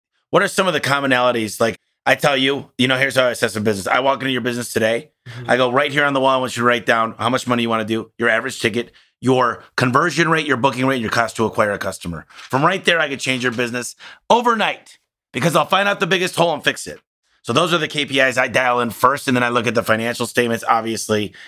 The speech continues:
Speaker 1: there's cost of goods and other things with the financial statements. But what are some of the K P Is that you're like, are there ratios you look at? Like, what are the ones that you hear commonalities that you're like, "That's it, this guy knows it"?
Speaker 2: Okay, so I'll be honest. The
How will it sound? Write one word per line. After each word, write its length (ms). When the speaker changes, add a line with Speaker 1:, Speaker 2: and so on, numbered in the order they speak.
Speaker 1:
there's 140
cost 280
of 60
goods 200
and 60
other 180
things 300
with 80
the 80
financial 480
statements. 420
But 300
what 160
are 60
some 220
of 60
the 60
K 200
P 180
Is 240
that 100
you're 160
like, 320
are 100
there 120
ratios 580
you 80
look 240
at? 160
Like, 120
what 180
are 60
the 80
ones 240
that 80
you 160
hear 240
commonalities 640
that 80
you're 100
like, 180
"That's 320
it, 220
this 160
guy 160
knows 320
it"? 80
Speaker 2:
Okay, 300
so 400
I'll 120
be 180
honest. 360
The 260